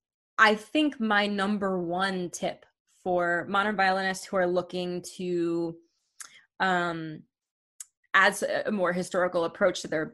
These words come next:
to their Bach is to really learn more about where phrasing impulses come from in Baroque music. So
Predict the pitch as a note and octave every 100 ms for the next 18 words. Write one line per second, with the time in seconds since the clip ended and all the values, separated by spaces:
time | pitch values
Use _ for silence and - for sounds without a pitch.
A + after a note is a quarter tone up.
0 | - F#3 E3 D#3 D4 D#4 G#3 - - -
1 | - _ G#3+ G3+ F#3+ F#3 - _ _ _
2 | _ - - A3 G#3 G#3 G3+ G3 F#3+ _
3 | _ _ _ _ _ _ _ _ _ _
4 | _ F#3+ G#3+ A#3+ B3+ A#3+ A#3+ A#3 - _
5 | _ _ _ _ _ _ - G3+ G#3 G#3+
6 | G3 F#3 F#3 F3+ F3 - F3 F3+ F3 E3
7 | E3 A2+ - _ _ - G#3 G#3+ G3 F3+
8 | F3 F3+ _ _ - D#3 - C#3+ - -
9 | - - - E3 D#3 _ - - F#3 F3+
10 | F3+ F3 E3 C3 D#3 C#3 - - G3 F3
11 | E3